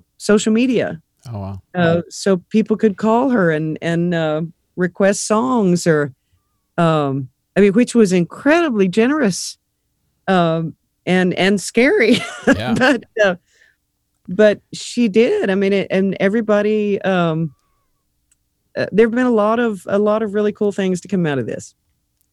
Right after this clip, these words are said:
Speaker 2: Yeah, definitely. Is there, uh, one more question, or we'll wrap up? Um, is there anyone out there that you haven't had the chance to meet that's kind of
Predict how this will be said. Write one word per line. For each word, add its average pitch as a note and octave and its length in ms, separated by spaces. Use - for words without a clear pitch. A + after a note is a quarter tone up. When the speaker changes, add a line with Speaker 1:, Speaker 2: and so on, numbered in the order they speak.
Speaker 2:
Yeah, F#2+ 160
definitely. D#2+ 480
Is C3 160
there, C3 240
uh, A#2+ 320
one C3 240
more D3 120
question, C#3 420
or G#2+ 180
we'll G2+ 80
wrap F#2+ 300
up? G#2+ 280
Um, F#2+ 580
is A2+ 120
there A#2+ 100
anyone A#2 320
out G2+ 200
there A2+ 200
that G2 180
you G2 300
haven't F#2 340
had F2 280
the F2 80
chance F2+ 340
to F#2 80
meet F2 300
that's - 640
kind F#2 140
of D#2+ 100